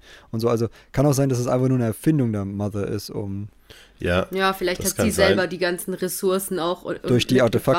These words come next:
Speaker 1: Artefakte halt,
Speaker 3: quasi
Speaker 1: ja.
Speaker 3: und,
Speaker 1: Ja.
Speaker 3: und gibt sich halt
Speaker 2: Mhm.
Speaker 3: nur so als, äh, demütige, kleine Gläubige, äh,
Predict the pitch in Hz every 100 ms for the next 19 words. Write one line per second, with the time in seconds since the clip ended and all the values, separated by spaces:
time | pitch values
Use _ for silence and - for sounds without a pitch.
0 | 139 113 110 110 160 170 175 - - -
1 | - - _ 202 196 196 - 208 202 -
2 | 185 185 196 190 185 185 - 175 - -
3 | - 170 175 170 - - 160 208 196 196
4 | 196 190 196 190 185 190 175 185 196 190
5 | 180 190 190 185 185 185 180 175 185 175
6 | 170